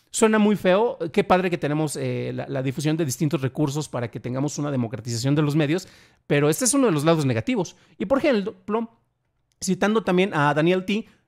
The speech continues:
eh, él nos habla que uno de los oscuros secretos del internet de los noventas es que este era mejor porque los retis-, los requisitos que, que había para entrar a este club hacían que generalmente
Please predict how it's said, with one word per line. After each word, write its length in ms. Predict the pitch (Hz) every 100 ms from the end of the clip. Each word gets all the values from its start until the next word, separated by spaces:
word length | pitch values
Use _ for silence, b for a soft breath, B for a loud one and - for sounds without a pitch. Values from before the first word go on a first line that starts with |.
| _ _
eh, 120 | 190 -
él 100 | 254
nos 140 | 294
habla 220 | 254 247 254
que 240 | 240 233
uno 220 | 220 277
de 60 | 254
los 280 | 180 - -
oscuros 420 | 165 - 214 233
secretos 380 | 185 175 208 175
del 120 | 143
internet 360 | 135 127 147
de 80 | 156
los 140 | 160 147
noventas 540 | 180 170 - 180 - b b _
es 220 | 220 -
que 360 | - 190 - _ _
este 280 | 214 214 233
era 100 | 226
mejor 300 | 220 202 190
porque 260 | 202 180 156
los 160 | 151
retis-, 360 | 160 - 160 -
los 280 | 165 165 170
requisitos 480 | 170 165 196 240 -
que, 300 | 202 185 151
que 80 |
había 180 | 170 175
para 140 | 180 165
entrar 220 | 165 175
a 40 |
este 160 | 185 208
club 200 | 190 180
hacían 260 | - 180
que 140 | 180 175
generalmente 680 | - 160 269 254 175 220